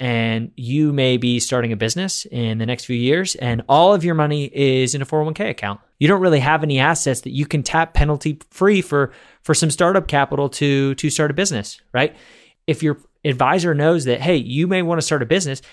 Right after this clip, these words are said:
they may recommend you, you dial back your four oh one K contribution a little bit to build up the assets that are, that are available and more liquid to,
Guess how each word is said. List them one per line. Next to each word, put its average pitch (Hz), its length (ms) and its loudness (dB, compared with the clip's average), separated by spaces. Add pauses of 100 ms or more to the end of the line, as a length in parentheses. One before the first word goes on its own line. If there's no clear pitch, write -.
(140)
they 156 140 2
may 190 180 4
recommend 170 540 2
you, 147 200 -4
you 156 200 -2
dial 160 280 2
back 151 240 0
your 165 100 -2
four 160 200 2
oh 151 40 4
one 151 120 -2
K 190 160 -4
contribution 117 560 -8
a 107 60 -6
little 101 160 -6
bit 95 180 -6 (540)
to 139 120 -2
build 151 360 4
up 143 220 2
the 117 360 2 (260)
assets 123 600 0
that 135 160 2
are, 127 160 4
that 139 120 0
are 139 120 6
available 127 560 4
and 131 100 0
more 131 180 2
liquid 131 520 0
to, 143 500 2